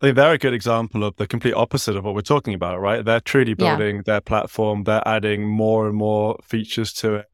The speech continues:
Speaker 1: all
Speaker 2: Mm-hmm.
Speaker 1: in HubSpot, including C R M. And by all accounts, they're doing a really good job of it.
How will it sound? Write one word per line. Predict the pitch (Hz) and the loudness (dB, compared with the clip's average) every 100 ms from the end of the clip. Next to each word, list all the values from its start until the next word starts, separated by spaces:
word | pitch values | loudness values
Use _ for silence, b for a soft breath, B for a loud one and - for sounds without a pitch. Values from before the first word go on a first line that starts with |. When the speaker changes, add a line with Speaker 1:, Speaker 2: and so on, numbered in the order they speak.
| - | 2
Speaker 1:
all | 131 135 123 117 | 6 6 6 4
Speaker 2:
Mm-hmm. | - | 2
Speaker 1:
in | 123 120 117 110 | 0 0 -2 -6
HubSpot, | 104 113 110 - 101 95 | -4 -6 -6 -8 -6 -6
including | 107 127 123 113 110 | -4 -2 0 -2 -6
C | - 113 | -4 -2
R | 104 113 | -2 -2
M. | 113 110 110 _ _ _ _ _ _ _ | -2 -4 -8 _ _ _ _ _ _ _
And | 131 127 127 117 - _ - | 0 2 0 -6 -12 _ -2
by | 117 | 2
all | 120 127 | 4 2
accounts, | - 113 110 107 | 2 -2 -2 -2
they're | 113 | -2
doing | 117 113 | 0 0
a | 110 | 0
really | 107 107 104 | 0 0 0
good | 110 101 | -2 0
job | 110 110 | 0 2
of | 110 | -2
it. | - 85 | -4 -6